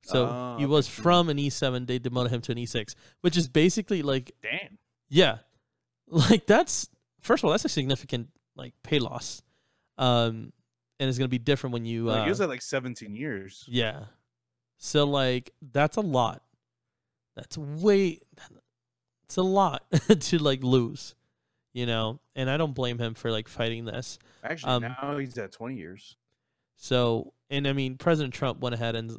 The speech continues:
Speaker 1: and was like, "Restore his rank," and, like,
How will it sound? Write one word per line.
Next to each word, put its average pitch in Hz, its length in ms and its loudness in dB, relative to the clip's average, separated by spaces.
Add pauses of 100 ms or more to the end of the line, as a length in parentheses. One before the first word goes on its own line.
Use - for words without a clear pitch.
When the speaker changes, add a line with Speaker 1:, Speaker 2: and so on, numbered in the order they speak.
Speaker 1:
and 120 160 -8
was 113 220 -6
like, 110 340 -6 (300)
"Restore 135 400 -2
his 127 160 -2
rank," 117 480 -4 (580)
and, 113 300 -6
like, 101 380 -6